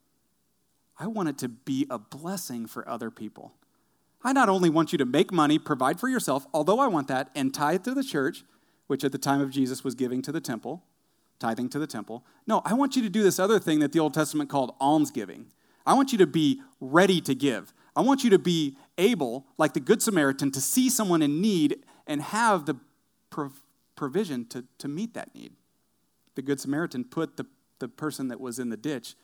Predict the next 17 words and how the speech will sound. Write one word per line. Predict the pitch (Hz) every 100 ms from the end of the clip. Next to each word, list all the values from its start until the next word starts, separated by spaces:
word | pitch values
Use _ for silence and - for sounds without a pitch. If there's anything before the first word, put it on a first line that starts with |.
| _ -
up | 143 127 -
in | 131
a | 117
hotel. | 117 120 - - 110 _ _ _ _ _ _ _ _
He | _ 156 202 196 165 _ _
had | 131 123
given | 143 151 214
to | 202
the | 175 165 156 _ _ -
temple | 160 190
treasury, | 185 151 131 123 123 123 _ _ -
and | 120
he | 139 202
was | 175
on | 147
a |
trip. | 135 - 170 131